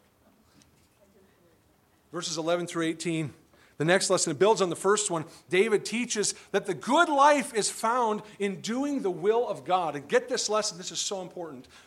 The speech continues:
The good life is found in doing the will of God. Now, we might be tempted to think otherwise. Surely Adam and Eve were tempted this way, weren't they? In the Garden of Eden? Tempted to believe that true pleasure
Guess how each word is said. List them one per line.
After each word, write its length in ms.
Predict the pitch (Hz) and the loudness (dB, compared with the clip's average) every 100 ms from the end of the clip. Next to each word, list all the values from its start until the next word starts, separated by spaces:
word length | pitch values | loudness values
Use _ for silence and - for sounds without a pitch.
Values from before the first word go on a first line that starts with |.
| 180 | -6
The 80 | |
good 260 | 208 208 330 | -4 0 2
life 340 | 311 254 220 | 2 2 0
is 140 | 214 - | -2 -6
found 340 | - 220 226 | -6 -6 -4
in 140 | 208 160 | -6 -6
doing 300 | 220 254 214 | -8 -4 -2
the 80 | |
will 200 | 196 214 | 0 0
of 120 | 208 156 | -2 -2
God. 340 | 208 240 - _ _ _ _ _ _ _ _ _ _ _ _ _ _ | -6 -6 -16 _ _ _ _ _ _ _ _ _ _ _ _ _ _
Now, 120 | - 156 | 0 4
we 100 | 240 | 4
might 220 | 247 240 | 4 0
be 80 | 208 | -2
tempted 320 | 214 220 190 | -2 -2 -6
to 40 | |
think 220 | 185 190 | -4 -2
otherwise. 560 | 196 202 139 110 - - _ _ _ _ _ _ _ _ _ _ _ _ - | -2 -4 -6 -10 -18 -20 _ _ _ _ _ _ _ _ _ _ _ _ -12
Surely 420 | - 202 214 175 | -2 0 0 0
Adam 220 | 185 208 | -2 -2
and 80 | 180 | -4
Eve 220 | 202 220 | -6 -6
were 100 | 170 | -10
tempted 480 | 165 175 170 185 180 | -8 -8 -6 -10 -8
this 180 | 170 - | -8 -6
way, 160 | 170 | -4
weren't 220 | 185 165 170 | -6 -8 -10
they? 160 | 196 196 _ _ _ _ | -12 -12 _ _ _ _
In 60 | 135 | -10
the 60 | |
Garden 260 | 143 160 170 | -4 -4 -4
of 60 | 165 | -8
Eden? 240 | 180 208 - _ _ _ _ _ - | -8 -12 -18 _ _ _ _ _ -4
Tempted 320 | 220 269 269 | -4 -2 -4
to 60 | |
believe 340 | 208 208 240 233 | 0 0 2 0
that 160 | 190 | -2
true 260 | 190 226 254 | -4 -4 -4
pleasure 680 | 269 214 226 220 240 262 | 2 4 4 2 2 0